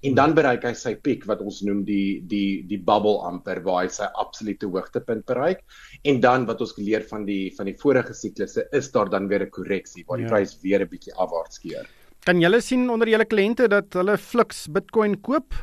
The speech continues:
Speaker 2: Is daar miskien 'n gedragsverandering gewees die afgelope drie maande?
Speaker 1: Bitcoin is steeds, ehm, die topverkoper, dit, dit, dit behou steeds die grootste markandeel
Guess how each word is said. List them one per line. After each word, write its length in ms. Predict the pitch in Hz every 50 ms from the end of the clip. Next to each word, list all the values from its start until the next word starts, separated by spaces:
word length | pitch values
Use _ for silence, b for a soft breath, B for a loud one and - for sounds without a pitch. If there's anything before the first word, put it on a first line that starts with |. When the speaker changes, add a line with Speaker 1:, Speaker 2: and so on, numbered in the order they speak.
| - -
Speaker 2:
Is 120 | 165 160
daar 220 | - 185 180 180 185
miskien 280 | 185 - - 208 202
'n 60 | 190
gedragsverandering 880 | - 175 147 147 170 185 - - 226 196 208 220 226 220 220 214 220 196
gewees 300 | - 208 196 220 247 -
die 80 | 214 185
afgelope 300 | 180 - 190 180 175 170
drie 140 | 175 185
maande? 360 | 185 180 180 185 196 233 320 - - _ _ _ _ _ _ _ _ _ _ _ _ _ _ _ _ _ _ _ - B B B B B B B B B B B B B - -
Speaker 1:
Bitcoin 440 | - 131 131 - 165 165 160 156 147
is 120 | 135 139 - -
steeds, 420 | - - 139 139 139 139 - - -
ehm, 400 | - 113 110 107 104 107 98 101
die 120 | 107 98 -
topverkoper, 640 | 135 113 - - 123 - - 123 113 - - 123 113
dit, 260 | 107 104 - - 107 92
dit, 180 | 98 95 - -
dit 200 | 101 101 98 -
behou 320 | - 98 90 95 101 110
steeds 440 | 110 - - - 113 113 107 - -
die 100 | - 98
grootste 500 | - - - 107 110 104 - - - -
markandeel 760 | 101 98 95 98 98 - - - 107 104 110 104 101 107 107